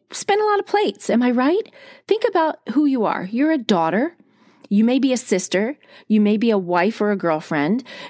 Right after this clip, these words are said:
You may be a coworker. Well, you're probably a coworker or an employer. Uh, you have all these different roles that you play, and all of those roles require a different piece of you.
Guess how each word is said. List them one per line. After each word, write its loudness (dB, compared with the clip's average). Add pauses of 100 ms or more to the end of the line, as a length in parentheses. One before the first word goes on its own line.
You 2
may 2
be 2
a -2
coworker. -2
Well, 0
you're 0
probably 0
a -2
coworker -2
or 0
an 0
employer. 0 (480)
Uh, 2
you 2
have 0 (100)
all 0
these 0
different -2
roles 0
that 0
you 0
play, -2
and 0 (140)
all 0
of -4
those 0
roles -2
require 0
a 0
different -2
piece -2
of -2
you. -4